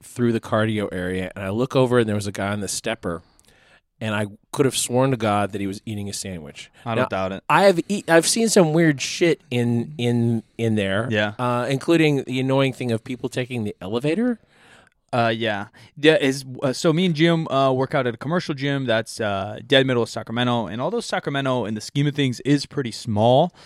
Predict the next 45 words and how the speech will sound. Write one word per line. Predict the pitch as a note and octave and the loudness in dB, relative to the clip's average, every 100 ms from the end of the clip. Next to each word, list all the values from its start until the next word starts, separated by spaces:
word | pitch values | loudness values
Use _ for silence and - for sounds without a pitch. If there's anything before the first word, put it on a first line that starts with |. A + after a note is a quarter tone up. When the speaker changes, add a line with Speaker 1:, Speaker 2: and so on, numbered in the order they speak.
| - - | -20 -8
Speaker 2:
um, | G#2+ G2+ G2 G2 G2 G2+ | -4 -2 -2 -2 -2 -2
we | A#2+ | 2
were | B2+ | 2
looking | C3 C3 | 0 -2
this | G#2+ A#2+ | -2 -2
up | A2 | 0
the | |
other | A2+ G#2+ | 0 0
day. | G#2+ G#2 E2 A#1+ | 0 -2 -2 -6
Uh, | F#2 F2 D#2 C2+ B1 - - | -8 -6 -8 -8 -10 -12 -12
it | - | -4
was, | A#2+ A2+ G#2 G2+ - - _ _ _ _ | 0 0 -2 -4 -10 -20 _ _ _ _
what's | - E3 | 0 2
L | C3 A#2 | 4 4
A? | G#2+ | 2
Four | - D3+ | 2 2
million | D3+ D3 C3+ C#3+ E3 D#3+ | 2 -2 0 2 2 2
people, | F#3 F3 | -2 -4
or | E3+ A#3+ | 0 2
the | A3 | 4
Bay | B2+ C3+ | 4 4
Area, | C#3+ D3+ | 2 0
I | |
think, | D3 D#3 | -2 -6
is | C3+ | -8
four, | - C3+ C3+ C3+ C3+ C3+ | -6 -2 2 2 0 -2
three | C3 C#3+ C#3 | -2 0 2
million, | C#3 C#3+ E3 G3 - _ - | 2 2 0 -4 -10 _ -4
something, | A#2 | 0
Speaker 1:
Something | C#3 D3 | 2 2
Speaker 2:
like | D3 | 2
Speaker 1:
like | |
Speaker 2:
that. | E3 F#3 - | 2 2 0
Speaker 1:
that. | A#2 | 0
Speaker 2:
Uh, | A#2 G#2+ | 2 0
Sacramento's, | G#2+ D3 C#3+ B2+ | 0 -2 0 0
like, | A2+ | -2
five | - C3 A#2+ | 2 2 2
hundred | A#2+ G#2+ | -2 -2
thousand, | G2+ F#2+ G2+ G2+ - | -2 -2 -4 -8 -2
and | A2 | 0
that's | B2+ A2+ | 0 -2
with | G2+ B2 A#2+ | 6 6 6
our | A2+ G2+ | 0 -4
suburbs. | - G#2 E2 E2 - - | -4 -4 -4 -12 -14 -20